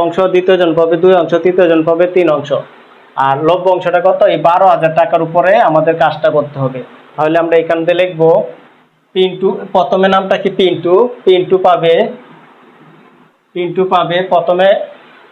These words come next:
মূলধন, এই লা-, লব্ধ অংশটা কত? লাভটা কত? বারো হাজার। এখানে লিখবো বারো হাজার গুণ, আমরা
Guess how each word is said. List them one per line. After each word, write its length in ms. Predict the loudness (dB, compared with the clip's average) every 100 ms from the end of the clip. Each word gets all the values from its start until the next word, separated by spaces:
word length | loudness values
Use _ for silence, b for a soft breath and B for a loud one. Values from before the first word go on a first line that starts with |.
| _ -8 -2
মূলধন, 280 | 0 0 0 2
এই 60 | 2 0 0 0
লা-, 180 | 0 2
লব্ধ 180 | 2 2 0
অংশটা 260 | 0 -2 -2
কত? 120 | 0 0 0
লাভটা 240 | 0 -2 -2
কত? 140 | -2 0 0
বারো 180 | 0 0 -2
হাজার। 260 | -2 -4 -4 -20 -20 -20 -20 -20 -16
এখানে 200 | -6 -4 -2
লিখবো 200 | -4 -2 0
বারো 180 | 0 2 0
হাজার 440 | 0 2 2 2 0 -6 -20 -20 -20 -20 -20 -6 -2 0
গুণ, 320 | 2 2 0 -4 -12 -20 -20 _ _ _ _
আমরা 220 | -2 2